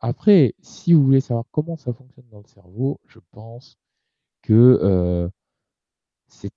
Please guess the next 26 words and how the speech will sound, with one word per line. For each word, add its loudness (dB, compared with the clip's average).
oh, -16
c'est -20
compliqué. -20
En -6
fait, -2
je -20
pourrais -2
vous -4
expliquer -12
comment -12
ça -14
marche, -20
mais -6
ça -10
serait -12
compliqué -12
parce -8
que, 6
euh, 0
il -8
y 2
a 4
une -4
région 0
du -16
cerveau -4